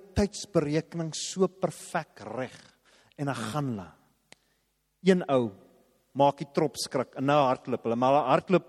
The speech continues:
presies in die rigting wat hulle wil hê. Hulle strategie is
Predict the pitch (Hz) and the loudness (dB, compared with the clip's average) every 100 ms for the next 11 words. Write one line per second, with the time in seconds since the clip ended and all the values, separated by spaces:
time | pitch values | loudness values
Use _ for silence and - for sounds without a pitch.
0 | - 165 - - 220 - 185 165 175 190 | -4 -4 -2 2 2 2 2 6 6 4
1 | - 110 95 - _ _ _ _ _ _ | -2 -6 -8 -16 _ _ _ _ _ _
2 | _ _ 147 143 147 143 131 117 101 - | _ _ 0 0 0 2 2 2 -4 -16
3 | _ _ _ _ _ - 151 - - 196 | _ _ _ _ _ -2 0 -2 0 0
4 | 190 190 - - 180 156 - _ - 143 | 0 -6 -8 -4 -4 -6 -12 _ -12 -12